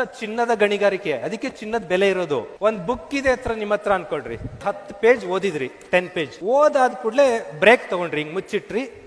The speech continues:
ಹೋದ್ರಿ, ಕೂತ್ಕೊಂಡ್ರಿ, ನೀರ್ ಗೀರ್ ಕುಡ್ದು ಬಂದ್ರಿ, ಹಿಂಗ್ ತೆಗ್ದ್ರಿ, ಮತ್ತೆ ಕಂಟಿನ್ಯೂ ಮಾಡಿದ್ರಿ, ಮತ್ತೆ ಹತ್ತು ಪೇಜ್ ಓದಿದ್ರಿ, ಮತ್ತೆ ಹತ್ತು ಪೇಜ್ ಓದಿದ್ರಿ, ರಾತ್ರಿ ಹೋಗಿ ಮುಗಿಯೋದ್ರಲ್ಲಿ ಐವತ್ತು ಪೇಜ್ ಓದಿ ಮಲ್ಕೊಂಡಿದ್ದೀರಾ. ಇದು ಹಾರ್ಡ್ ವರ್ಕ್ ಆಯ್ತು,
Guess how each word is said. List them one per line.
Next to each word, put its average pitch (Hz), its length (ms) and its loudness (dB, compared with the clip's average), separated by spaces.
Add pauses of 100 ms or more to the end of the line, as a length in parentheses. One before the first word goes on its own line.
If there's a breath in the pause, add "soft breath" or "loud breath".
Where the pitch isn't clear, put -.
(140)
ಹೋದ್ರಿ, 190 340 0
ಕೂತ್ಕೊಂಡ್ರಿ, 190 460 -4
ನೀರ್ 180 220 2
ಗೀರ್ 175 140 -2
ಕುಡ್ದು 156 260 -10
ಬಂದ್ರಿ, 170 440 -6
ಹಿಂಗ್ 226 200 -2
ತೆಗ್ದ್ರಿ, 165 380 -2
ಮತ್ತೆ 233 320 -2
ಕಂಟಿನ್ಯೂ 202 420 -4
ಮಾಡಿದ್ರಿ, 123 280 -6 (200)
ಮತ್ತೆ 240 320 2
ಹತ್ತು 233 240 -6
ಪೇಜ್ 180 220 2
ಓದಿದ್ರಿ, 127 380 -6 (120)
ಮತ್ತೆ 220 320 0
ಹತ್ತು - 180 -2
ಪೇಜ್ 190 180 0
ಓದಿದ್ರಿ, 127 360 -6 (160)
ರಾತ್ರಿ 247 500 4
ಹೋಗಿ 233 300 0
ಮುಗಿಯೋದ್ರಲ್ಲಿ 226 380 -2
ಐವತ್ತು 220 440 0
ಪೇಜ್ 208 200 2
ಓದಿ 196 180 -6
ಮಲ್ಕೊಂಡಿದ್ದೀರಾ. 185 760 -2 (160)
ಇದು 220 220 -2
ಹಾರ್ಡ್ 240 460 -2
ವರ್ಕ್ 254 280 -2
ಆಯ್ತು, 185 340 0